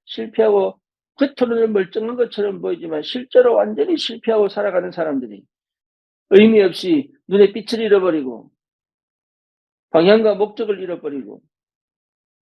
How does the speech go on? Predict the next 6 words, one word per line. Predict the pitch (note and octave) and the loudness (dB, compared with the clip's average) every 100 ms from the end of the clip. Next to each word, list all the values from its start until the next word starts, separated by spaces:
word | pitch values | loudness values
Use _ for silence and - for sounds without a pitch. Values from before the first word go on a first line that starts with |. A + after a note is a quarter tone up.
| - _ _ | -20 _ _
실제로 | - B3+ G#3+ B3 A3 E3+ | 0 2 4 6 6 6
뭐가 | E3 E3+ A3+ A3+ | 0 2 2 0
중요한지, | F#3+ F3 E3+ E3 D3 | -8 -10 -10 -10 -10
뭐가 | C3+ E3 A3 | -8 0 0
가치가 | F#3+ F3+ G3+ F#3 | 0 -6 -8 -10
있는지 | D3+ D3+ C#3 | -10 -12 -10